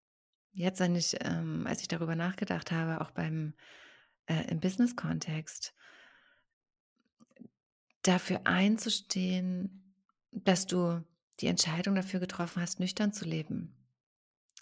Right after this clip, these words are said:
Und dass das richtig und wichtig für dich ist, egal was andere oder was dein Umfeld dazu sagt, und dabei zu bleiben.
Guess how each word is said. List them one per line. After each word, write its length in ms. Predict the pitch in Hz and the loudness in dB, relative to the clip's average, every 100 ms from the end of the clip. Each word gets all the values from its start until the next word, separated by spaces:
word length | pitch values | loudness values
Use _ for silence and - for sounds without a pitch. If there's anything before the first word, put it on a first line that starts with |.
| - | 0
Und 140 | 185 | 2
dass 140 | 180 180 | 2 0
das 240 | 170 - - _ _ - | -4 -4 -14 _ _ -6
richtig 540 | 180 180 208 208 202 180 | 0 6 6 6 0 0
und 120 | 175 | 2
wichtig 340 | 196 196 - | 2 0 -8
für 140 | - 170 | -4 -6
dich 200 | - - | -4 -2
ist, 360 | 156 - - - - _ - | -2 -4 -12 -20 -20 _ -4
egal 380 | - 165 185 | 0 2 2
was 120 | 185 185 | 0 0
andere 960 | 180 185 185 180 170 170 165 165 165 - _ _ _ _ _ _ _ - | 2 2 2 0 0 -2 0 -2 -4 -8 _ _ _ _ _ _ _ -2
oder 120 | 156 | -2
was 120 | 160 | 0
dein 160 | 165 - | -2 0
Umfeld 500 | 185 196 196 175 180 | 4 6 6 2 2
dazu 260 | 165 - | 0 -2
sagt, 600 | 160 175 196 202 - - - - - - _ | -2 0 0 0 -2 -10 -12 -20 -20 -20 _
und 180 | - 170 | 0 2
dabei 260 | 170 165 170 | 2 2 -2
zu 220 | - 160 | 0 0
bleiben. 800 | 165 165 196 226 151 151 160 | 0 2 2 2 2 0 -2